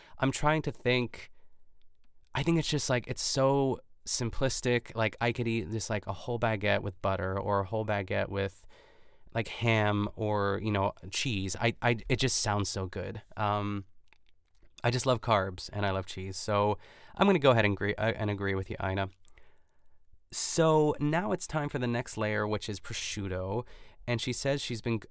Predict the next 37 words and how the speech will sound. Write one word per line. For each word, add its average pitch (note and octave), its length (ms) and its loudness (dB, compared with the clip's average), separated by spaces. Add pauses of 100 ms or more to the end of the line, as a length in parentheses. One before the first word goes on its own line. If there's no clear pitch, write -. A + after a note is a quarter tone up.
uh, A2+ 260 4
as D#3 160 6
she's, C3 220 0
like, G#2+ 180 2
layering G#2 480 2
these, G2+ 220 -2
she A2+ 140 -6
says G#2 220 -4
b-, - 180 -8
she's G#2+ 220 -6
been G#2+ 140 -2
going G#2 220 -2
to G#2 140 -8
Poilâne G#2+ 460 -2
Bakery G#2 440 -4
with G2 320 -4
Jeffrey G#2 760 0 (300)
since - 220 -2
she A2 140 0
was G2+ 100 -2
twenty-two B2 480 0
years A2 280 -2
old, A#2 360 -4
which G2 140 -8
is A2 80 -4
crazy. G#2 480 -4 (480)
Um, G#2 540 2 (120)
and A2 120 -2
she B2 100 -6
said A#2+ 260 0
her A2 120 -2
favorite B2+ 460 -4
breakfast G2+ 760 -2
is G#2 180 -6
toasted D#3 760 -2 (100)
Poilâne A2+ 540 -2
Bakery G2 600 -2